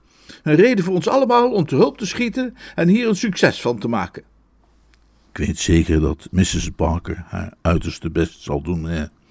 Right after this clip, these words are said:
Barker liep naar de deur met het versmade ei en stapte even opzij om een lange, goed gebouwde man van een jaar of dertig binnen te laten.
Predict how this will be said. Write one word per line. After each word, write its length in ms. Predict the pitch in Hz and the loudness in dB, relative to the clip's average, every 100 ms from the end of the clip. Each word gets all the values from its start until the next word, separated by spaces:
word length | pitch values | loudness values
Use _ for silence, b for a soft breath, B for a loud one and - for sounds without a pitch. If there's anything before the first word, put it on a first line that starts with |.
| b b b b b b b b b b b b b b | b b b b b b b b b b b b b b
Barker 400 | 98 127 123 139 | 0 2 2 2
liep 140 | 156 | 2
naar 120 | 147 | 0
de 120 | 127 | -6
deur 300 | 110 160 214 | 4 4 4
met 160 | 196 160 | 0 -2
het 140 | 123 | -4
versmade 560 | - 95 - 104 90 87 | -6 -8 -6 -4 -4 -4
ei 320 | - 95 110 | -2 0 0
en 120 | 82 | -2
stapte 400 | - - 98 - | -6 -6 -6 -4
even 240 | - 87 85 | -6 -6 -8
opzij 400 | 78 - 90 87 | -10 -6 -4 -4
om 120 | 82 | -4
een 100 | 87 | -4
lange, 400 | 101 113 113 80 | -2 0 -2 -4
goed 240 | - 170 | -6 -6
gebouwde 400 | - 101 101 90 | -4 -2 0 0
man 280 | 85 107 101 | -2 -4 -4
van 120 | - | -6
een 100 | 92 | -8
jaar 280 | 95 117 113 | -4 -2 -2
of 140 | 107 95 | -6 -6
dertig 460 | 90 110 - 87 | -4 -4 -6 -12
binnen 280 | - 87 78 | -8 -6 -8
te 100 | - | -12
laten. 380 | 82 80 - | -10 -10 -14